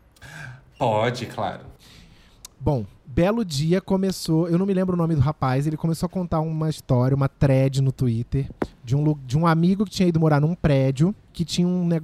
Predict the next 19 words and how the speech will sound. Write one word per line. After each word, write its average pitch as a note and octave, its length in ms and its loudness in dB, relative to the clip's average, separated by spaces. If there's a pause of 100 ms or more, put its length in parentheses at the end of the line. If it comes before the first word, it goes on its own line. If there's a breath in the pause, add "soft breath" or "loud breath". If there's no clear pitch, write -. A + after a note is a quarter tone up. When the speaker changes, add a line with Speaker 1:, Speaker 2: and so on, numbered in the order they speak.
Speaker 2:
um E3 120 -4
quarto D#3 420 0
que E3+ 80 0
era D#3+ 80 2
o - 20 0
quarto D#3+ 380 -2
do E3+ 100 -4
Pedrinho, B2+ 680 0 (220)
que - 120 2
era D#3+ 120 6
um F#3 60 0
quarto D3+ 400 0
que - 80 -4
o F#3 40 -4
cara D3 260 0
alu-, E3 160 0
que - 160 -4
ele E3 100 0
alugou F#3 440 4